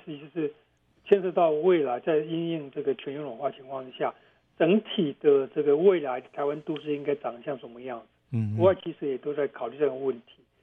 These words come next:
Speaker 2: 嗯。
Speaker 1: 也就可以牵扯到我们都更的问题啊，整个都市要重新设计的问题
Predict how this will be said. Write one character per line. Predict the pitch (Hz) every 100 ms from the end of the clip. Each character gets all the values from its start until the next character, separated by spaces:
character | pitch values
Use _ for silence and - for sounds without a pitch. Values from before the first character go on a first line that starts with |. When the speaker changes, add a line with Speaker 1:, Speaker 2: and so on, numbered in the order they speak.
| _
Speaker 2:
嗯。 | -
Speaker 1:
也 | 180
就 | 190
可 | 185 180
以 |
牵 | 180 170
扯 |
到 | 143 156 143 - _ _
我 | 143
们 | 127 139
都 | 180 170 - -
更 | 180
的 | 165
问 | 151 165 139
题 | - 123 120
啊， | 117 117 _ _ _ -
整 | 127
个 | 139
都 | 175 165
市 | 170 175
要 | 156
重 | 151 135
新 | 143 151 -
设 | 143
计 | 147
的 | 131
问 | 143 131
题 | 117 -